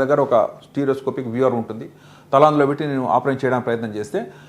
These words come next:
నాకేం కనబడుతుందంటే, అమెరికాలో ఉన్న పేషెంట్, ఆ పేషెంట్ పొట్టలో ఉన్నటువంటి ఇన్‌స్ట్రుమెంట్స్, అతనిలో ఉన్న గడ్డ, ఇవి మాత్రం కనబడతాయి. కనబడినప్పుడు నేను ఇక్కడ మాస్టర్ కంట్రోల్తో మూవ్‌మెంట్ చేసినప్పుడు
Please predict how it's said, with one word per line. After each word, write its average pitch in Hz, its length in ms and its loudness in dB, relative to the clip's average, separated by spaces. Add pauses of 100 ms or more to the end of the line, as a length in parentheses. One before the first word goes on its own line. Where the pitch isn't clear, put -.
(300)
నాకేం 151 300 2
కనబడుతుందంటే, 160 540 2
అమెరికాలో 165 400 2 (180)
ఉన్న 135 100 -2 (120)
పేషెంట్, 156 340 -2 (340)
ఆ 120 120 2
పేషెంట్ 143 280 -2
పొట్టలో 139 320 4
ఉన్నటువంటి 123 380 -2
ఇన్‌స్ట్రుమెంట్స్, 139 460 -4 (240)
అతనిలో 127 340 -2
ఉన్న 123 180 -4
గడ్డ, 95 160 0 (320)
ఇవి 143 180 -4
మాత్రం 143 240 2
కనబడతాయి. 117 360 -2 (480)
కనబడినప్పుడు 170 540 2
నేను 165 180 2
ఇక్కడ 160 120 4 (100)
మాస్టర్ 165 240 4
కంట్రోల్తో 175 300 0
మూవ్‌మెంట్ 170 300 0
చేసినప్పుడు 143 400 -2